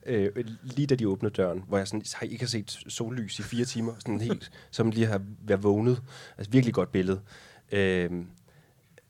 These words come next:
Speaker 1: og jeg har simpelthen glemt, altså, jeg er virkelig sulten, og jeg er træt, og jeg har hovedpine og sådan noget, men, men,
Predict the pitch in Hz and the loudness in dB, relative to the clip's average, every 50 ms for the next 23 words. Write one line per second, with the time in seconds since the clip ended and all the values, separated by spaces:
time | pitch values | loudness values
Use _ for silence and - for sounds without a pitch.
0 | _ - - _ - - - - 110 113 110 104 113 120 113 117 113 - 107 107 | _ -20 -20 _ -20 -18 -10 -6 -2 0 0 4 6 6 6 6 4 0 -4 -4
1 | 101 95 - - 98 - 95 87 82 82 95 - 123 113 - - - 107 113 - | -4 -4 -6 -8 -6 -2 0 0 0 0 -2 -2 -2 -4 -4 -2 0 0 0 0
2 | - 117 107 - 87 80 82 - - - 92 101 107 123 98 98 90 82 85 82 | 0 -2 -2 -2 -2 -4 -4 -4 -4 -2 -2 -2 0 0 -2 0 0 0 -2 -2
3 | 87 98 110 123 123 123 107 98 92 90 90 - 98 98 90 104 104 101 104 101 | 0 0 0 0 0 -2 -4 -4 -4 -4 -4 -2 -2 -2 2 4 4 4 4 4
4 | 101 110 104 98 92 | 2 2 2 2 2